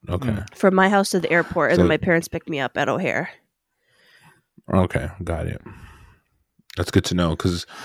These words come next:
Speaker 1: I was, uh, thinking if you left your car in a garage or something, I was like, "Damn."
Speaker 3: My car is at a storage facility.
Speaker 2: Mm.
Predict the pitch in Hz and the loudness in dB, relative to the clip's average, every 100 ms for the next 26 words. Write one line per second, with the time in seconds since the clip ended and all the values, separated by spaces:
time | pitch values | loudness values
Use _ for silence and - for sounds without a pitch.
0 | - - - 90 104 104 101 98 90 - | -14 -16 -4 4 6 6 4 2 2 2
1 | 95 95 92 - 87 90 85 85 87 - | 0 2 2 2 0 2 4 2 0 0
2 | 92 85 73 76 76 80 95 87 101 101 | 2 2 0 -2 2 2 2 2 2 2
3 | 90 78 82 82 92 139 143 120 101 101 | 0 -2 -6 -2 0 2 2 2 2 0
4 | 90 85 _ _ _ _ _ _ _ _ | -2 -6 _ _ _ _ _ _ _ _
5 | _ - 170 - 196 196 165 180 - 180 | _ -2 0 4 4 4 2 0 -2 2
6 | 175 170 - - 147 101 110 120 185 - | 2 2 -6 -6 -2 -2 -4 -6 -8 -16
7 | _ - 87 - - - - _ _ - | _ -20 -20 -20 -20 -20 -20 _ _ -20
8 | - - - - - - - - - 120 | -20 -20 -20 -20 -20 -14 -14 -14 -12 -8
9 | 113 107 95 92 | -6 -4 -6 -10